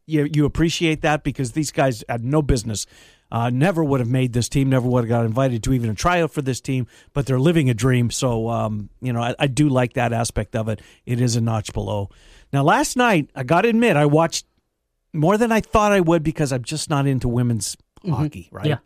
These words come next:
Speaker 1: Um, and I saw somebody yesterday during the day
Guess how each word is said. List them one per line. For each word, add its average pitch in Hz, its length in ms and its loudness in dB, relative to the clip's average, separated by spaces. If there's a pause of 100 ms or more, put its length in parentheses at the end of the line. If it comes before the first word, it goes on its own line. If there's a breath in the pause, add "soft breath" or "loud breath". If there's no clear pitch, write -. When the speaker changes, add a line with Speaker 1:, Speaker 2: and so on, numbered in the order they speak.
(480 soft breath)
Speaker 1:
Um, 120 480 -2 (880)
and 139 120 -2
I - 20 0
saw 196 200 -2
somebody 170 340 -2
yesterday 127 440 -2
during 123 280 -2
the 113 100 -2
day 110 320 -4